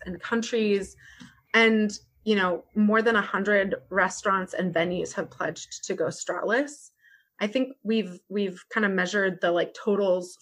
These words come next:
for how many straws have been eliminated from the waste stream as being about twenty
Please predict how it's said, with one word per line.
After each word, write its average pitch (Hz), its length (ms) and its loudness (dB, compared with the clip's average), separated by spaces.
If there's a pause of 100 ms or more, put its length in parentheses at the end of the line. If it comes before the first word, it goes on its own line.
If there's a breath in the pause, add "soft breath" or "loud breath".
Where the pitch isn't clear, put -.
for 170 100 0
how 175 160 -4
many 190 200 -2
straws 175 400 -2
have 190 100 -6
been 185 120 -2
eliminated 170 640 -2
from 175 120 -8
the 170 80 -4
waste 165 280 -4
stream 208 340 -2 (360 loud breath)
as 185 160 -4
being 180 280 -4
about 170 340 -4
twenty 208 520 -2